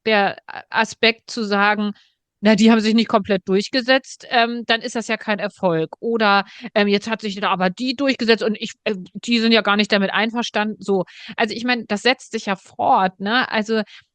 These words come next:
dieses bekloppte und, äh, ähm, was weiß ich, äh, Sprichwort,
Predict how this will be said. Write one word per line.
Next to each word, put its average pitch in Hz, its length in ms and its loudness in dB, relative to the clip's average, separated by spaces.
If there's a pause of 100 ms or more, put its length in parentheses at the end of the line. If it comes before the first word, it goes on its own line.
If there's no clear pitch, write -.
(180)
dieses 220 260 -2
bekloppte 247 920 2
und, 220 440 -8
äh, 202 420 2 (120)
ähm, 196 540 0 (160)
was 208 260 -4
weiß 208 160 0
ich, - 220 -14 (220)
äh, - 180 -12
Sprichwort, 220 920 0